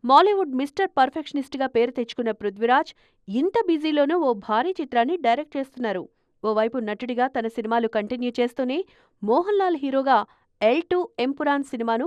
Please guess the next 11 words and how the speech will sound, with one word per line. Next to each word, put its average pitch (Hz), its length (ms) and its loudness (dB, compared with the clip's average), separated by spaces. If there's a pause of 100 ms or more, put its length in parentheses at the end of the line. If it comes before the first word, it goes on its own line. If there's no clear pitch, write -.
పూర్తి 370 300 -4
చేసే 294 300 -4
పనిలో 233 300 -2
ఉన్నారు. 208 320 -2 (480)
అదే 233 240 4
సమయంలో 220 520 0
నిర్మాతగానూ 302 760 -2
కొన్ని 269 260 -2
సినిమాలు 240 420 -2
లైన్లో 254 360 0
పెట్టారు. 208 420 -2